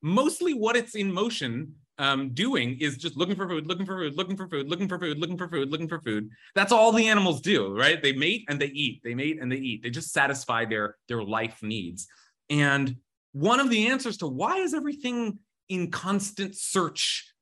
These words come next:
uh, to fulfill its needs is that's the way that it's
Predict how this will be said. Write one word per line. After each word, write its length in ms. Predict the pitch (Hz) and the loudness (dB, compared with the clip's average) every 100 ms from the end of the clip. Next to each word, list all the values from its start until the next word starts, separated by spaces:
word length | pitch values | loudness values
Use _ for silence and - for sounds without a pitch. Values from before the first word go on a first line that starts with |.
| - | -2
uh, 280 | 135 131 127 - | 2 2 0 -6
to 140 | - 147 | -6 -4
fulfill 340 | 147 127 160 | -4 2 2
its 140 | 151 | 2
needs 220 | 214 214 139 | 2 0 -2
is 140 | 123 | -6
that's 540 | 160 165 208 - - _ _ _ - | 0 2 2 0 -8 _ _ _ -6
the 160 | 123 | -2
way 460 | 151 131 165 190 202 | -2 2 2 2 0
that 240 | 143 135 | 0 0
it's 420 | 135 135 - - | 0 -2 -6 -14